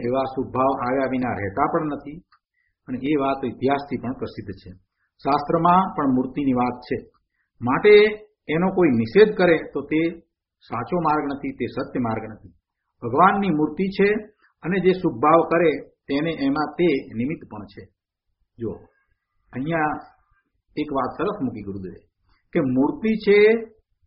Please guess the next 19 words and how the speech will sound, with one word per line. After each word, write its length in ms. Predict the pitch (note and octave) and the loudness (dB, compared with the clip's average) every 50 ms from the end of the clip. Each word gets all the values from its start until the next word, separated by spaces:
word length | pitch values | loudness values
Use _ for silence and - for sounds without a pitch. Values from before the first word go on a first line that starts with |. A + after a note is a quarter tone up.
| _ _ _ _ _ _ _ _ _ _ _ _ _ _ _ _ _ _ | _ _ _ _ _ _ _ _ _ _ _ _ _ _ _ _ _ _
મૂર્તિ 400 | A2+ A#2 C3+ C#3 C3+ - - G3+ G3+ | -4 -4 -4 -4 -4 -4 -4 -6 -6
છે 180 | G3+ - F#3+ F#3 G3 G3+ G3+ G3 - | 0 4 4 6 6 4 2 0 0
એ 60 | - F3 C#3+ | 0 2 2
નિમિત્ત 320 | B2 B2 C3+ D#3+ G3 G3 - | 2 2 2 0 0 -2 0
કારણ 360 | - D3 C3+ B2+ A#2+ A2+ A#2 - | 2 2 2 2 0 -2 -4 -8
છે. 80 | - - - _ | -14 -20 -20 _
શુભ 240 | _ - D3+ D3 E3 D#3 | _ -8 -4 -4 2 6
ભાવ 220 | E3 F3 F#3 G3 F#3+ F#3+ | 8 8 10 8 6 4
કોનો 240 | F3+ F3+ F3+ F#3 G3+ F#3+ F#3+ | 0 0 0 0 -2 -4 -6
છે? 100 | E3 E3 F3 F3 - _ _ _ _ _ _ _ _ _ _ _ _ _ _ _ _ _ _ _ _ _ _ _ _ _ _ _ _ | -8 -10 -10 -14 -20 _ _ _ _ _ _ _ _ _ _ _ _ _ _ _ _ _ _ _ _ _ _ _ _ _ _ _ _
જીવનો 480 | - F#2 - A3+ A#3 - B2 B3 B2 B2 - | -18 -8 -6 -4 -4 -2 -2 -4 -2 -4 -4
છે. 180 | G3+ G3+ G2+ F#2+ F#3+ _ _ _ _ _ _ _ _ _ _ _ _ | -8 -10 -16 -20 -20 _ _ _ _ _ _ _ _ _ _ _ _
જીવનો 320 | G#2+ B2 C#3+ D#3 D#3+ F3+ F#3+ F#3 | -2 0 2 2 2 2 0 0
શુભ 240 | F3+ F3 E3 D#3 - | 2 0 0 0 2
ભાવ 220 | - E3 F3 F3 F3+ F3 | 4 6 6 6 4 4
છે 120 | - F3 F3+ F3+ | 0 0 -2 0
ત્યારે 400 | - - C3+ B2+ C3+ C#3 D3+ E3 F3 F#3 F3+ F3 | -2 -2 0 0 2 2 2 4 4 2 2 0
એ 40 | E3 D3+ - | -4 -6 -6
પ્રતિમા 540 | C3 B2+ - - F#3 F#3+ F#3+ F#3 F#3+ G3+ | -8 -10 -6 -4 -2 2 4 4 4 4